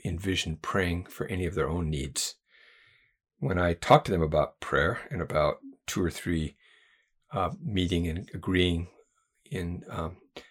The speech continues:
about anything in the name of Jesus, that, uh,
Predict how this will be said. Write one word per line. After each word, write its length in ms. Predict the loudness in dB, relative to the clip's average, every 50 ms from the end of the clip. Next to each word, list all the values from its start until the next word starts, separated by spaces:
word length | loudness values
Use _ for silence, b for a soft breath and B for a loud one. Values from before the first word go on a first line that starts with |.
| B B
about 260 | 4 4 4 4 6
anything 380 | 4 2 2 2 0 -2 -4 -4
in 100 | -4 -4
the 60 | -2
name 200 | -2 0 -2 -2
of 80 | -2 -2
Jesus, 640 | 0 0 0 0 0 -2 -2 -2 -4 -4 -6 -10 b b b b b b b b b _
that, 380 | 0 2 2 2 0 -2 -12 -8 -2 0
uh, 160 | 0 0